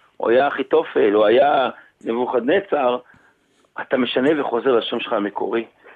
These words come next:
ואתה אומר, "אני, אותו אדם כבר הוא לא אותו אדם שהיה, אלא אדם אחר." וזה בעצם שינוי השם, וזה שינוי מקום. כמו ששינוי מקום, מה המהות של שינוי מקום?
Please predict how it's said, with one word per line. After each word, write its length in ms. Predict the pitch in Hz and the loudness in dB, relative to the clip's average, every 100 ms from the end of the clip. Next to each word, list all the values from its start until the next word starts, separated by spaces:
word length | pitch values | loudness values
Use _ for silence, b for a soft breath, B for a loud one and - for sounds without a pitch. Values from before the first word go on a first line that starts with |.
| - | -10
ואתה 140 | - | -2
אומר, 440 | 113 117 139 - - | 0 2 0 0 -2
"אני, 160 | 120 - - | -4 -4 -4
אותו 260 | - 143 | 0 2
אדם 220 | 127 139 131 | 4 2 2
כבר 140 | 117 | -2
הוא 180 | 110 110 | 0 2
לא 200 | 147 196 | 2 2
אותו 160 | 151 | 0
אדם 160 | 117 110 | -2 -2
שהיה, 380 | - 101 107 104 | 0 2 4 4
אלא 160 | 98 | 4
אדם 240 | 85 95 90 | 2 -2 -6
אחר." 260 | - 87 85 b b b | -6 -8 -8 b b b
וזה 200 | 101 147 | -2 0
בעצם 440 | 143 139 147 135 117 | 4 2 2 -2 -4
שינוי 420 | - 113 123 120 | -4 -2 0 0
השם, 220 | - - - - B B B - | -4 -8 -12 -16 B B B -4
וזה 140 | 107 139 | -2 -2
שינוי 340 | - 127 131 | 0 2 4
מקום. 420 | 127 123 - 117 | 2 2 2 0
כמו 240 | 110 110 120 | 0 -2 -2
ששינוי 300 | 127 139 131 | -2 -4 -2
מקום, 300 | 120 120 110 | 0 0 0
מה 100 | 120 | 0
המהות 260 | 127 120 | 0 0
של 60 | 120 | -2
שינוי 220 | - 117 | -4 0
מקום? 400 | 117 110 110 110 | 0 0 0 0